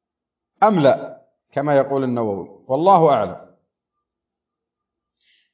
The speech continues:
لما أردت أن أنبه، أن، أن أنبهك بهذا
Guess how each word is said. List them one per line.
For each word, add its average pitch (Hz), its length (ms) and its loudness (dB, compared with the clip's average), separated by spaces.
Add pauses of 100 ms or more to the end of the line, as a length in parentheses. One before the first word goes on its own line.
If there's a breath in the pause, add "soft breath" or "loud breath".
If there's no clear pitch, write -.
(140)
لما 190 300 -4
أردت 240 280 -4
أن 175 220 -6
أنبه، 165 460 -4
أن، - 80 -10
أن 127 340 -10
أنبهك 151 480 -4
بهذا 107 840 -4